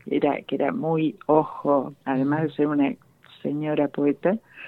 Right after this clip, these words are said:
Speaker 1: tenía un ojo clínico muy
Speaker 2: Ujú.
Speaker 1: bueno y muy rápida, ¿no? Entonces, mirá, ese me gustó.
Speaker 2: Qué lindo.
Speaker 1: <laughs> Es lindo.
Speaker 2: Qué lindo
Speaker 1: Me lo
Speaker 2: poema ese.
Speaker 1: trajiste así.
Speaker 2: Sí.
Speaker 1: Este, bueno. Pero también, ahí también hay una gran mezcla
Speaker 2: Mm.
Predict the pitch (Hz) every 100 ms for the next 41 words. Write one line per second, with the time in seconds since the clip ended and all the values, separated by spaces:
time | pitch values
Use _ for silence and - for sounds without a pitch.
0 | - - - - _ - 147 165 165 170
1 | 175 170 170 175 180 160 147 160 175 170
2 | 185 190 175 180 170 - 147 135 139 165
3 | 214 220 170 - 170 170 214 - 208 202
4 | 226 226 _ _ _ _ 151 147 139 139
5 | - - - 160 - 320 - 330 - 302
6 | 339 139 139 285 277 - - - - -
7 | - 339 - - - - - 190 190 190
8 | 190 175 170 175 - - 277 - 156 147
9 | 143 175 175 170 165 170 165 214 - 180
10 | 180 190 185 175 - 160 147 147 _ 165
11 | 160 - - 165 165 170 165 151 170 -
12 | - - 208 208 214 208 220 262 208 165
13 | 160 190 202 233 220 214 208 190 185 175
14 | 170 170 175 190 196 196 190 - 220 220
15 | 240 247 156 151 151